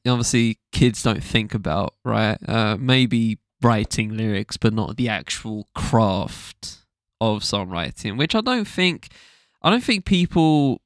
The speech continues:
when they're listening to music as, you know, just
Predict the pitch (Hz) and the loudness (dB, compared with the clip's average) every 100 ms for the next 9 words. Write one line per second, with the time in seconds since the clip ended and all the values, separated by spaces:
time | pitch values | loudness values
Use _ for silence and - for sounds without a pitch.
0 | _ - 147 143 139 131 135 127 135 - | _ -2 0 4 4 4 4 2 0 0
1 | 127 123 117 117 - 117 113 117 113 110 | 4 4 4 4 4 2 2 0 -2 -4
2 | 113 - | -8 -10